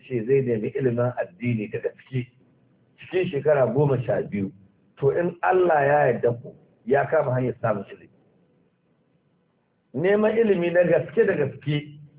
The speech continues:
na shekara guda, wallahi sai ka yi mamaki.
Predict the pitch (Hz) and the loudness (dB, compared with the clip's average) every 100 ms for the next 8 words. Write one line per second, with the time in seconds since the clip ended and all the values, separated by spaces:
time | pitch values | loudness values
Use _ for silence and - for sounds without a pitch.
0 | - _ _ - 143 180 180 160 175 170 | -20 _ _ -8 -4 -2 -2 -2 0 2
1 | 151 113 123 147 160 - - - - _ | 2 2 2 4 2 0 -8 -14 -20 _
2 | _ _ _ _ 117 135 147 123 123 143 | _ _ _ _ 0 2 4 2 0 0
3 | 131 110 95 98 - | 0 -2 -4 -8 -12